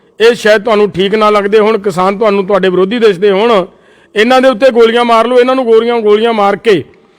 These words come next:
ਇਹਨਾਂ ਨੂੰ ਖਤਮ ਕਰ ਲਓ ਤੇ ਉਹਨਾਂ ਨੂੰ ਰੱਖ ਲਓ ਜੇ ਤੁਹਾਨੂੰ ਉਹ ਤੁਹਾਡੇ ਪੱਖ ਦੇ ਲੱਗਦੇ ਨੇ, ਪਰ ਕਿਸਾਨ ਜਾਣਗੇ ਨਹੀਂ, ਕਿਸਾਨਾਂ ਦਾ ਅੰਦੋਲਨ ਜਾਰੀ ਰਹੇਗਾ। ਇਹ ਗੱਲ ਹੈ।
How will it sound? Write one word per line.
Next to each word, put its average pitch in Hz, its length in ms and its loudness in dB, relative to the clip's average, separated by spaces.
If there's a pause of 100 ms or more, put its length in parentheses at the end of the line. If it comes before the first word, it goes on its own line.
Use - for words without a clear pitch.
(240)
ਇਹਨਾਂ 254 240 2
ਨੂੰ 285 120 0
ਖਤਮ 226 280 -2
ਕਰ 262 160 0
ਲਓ 277 120 2
ਤੇ 262 100 -2
ਉਹਨਾਂ 285 180 2
ਨੂੰ 277 140 0
ਰੱਖ 208 180 0
ਲਓ 233 200 -4 (580)
ਜੇ 196 140 2
ਤੁਹਾਨੂੰ 240 300 0
ਉਹ 269 80 4
ਤੁਹਾਡੇ 226 280 2
ਪੱਖ 208 240 -4
ਦੇ 226 100 2
ਲੱਗਦੇ 226 300 2
ਨੇ, 247 180 -2 (480)
ਪਰ 220 140 0
ਕਿਸਾਨ 202 460 -2
ਜਾਣਗੇ 196 360 2
ਨਹੀਂ, 196 280 0 (320)
ਕਿਸਾਨਾਂ 185 340 0
ਦਾ 202 200 0
ਅੰਦੋਲਨ 180 360 0
ਜਾਰੀ 156 280 2
ਰਹੇਗਾ। 165 380 0 (400)
ਇਹ 170 100 -2
ਗੱਲ 202 220 2
ਹੈ। 214 160 0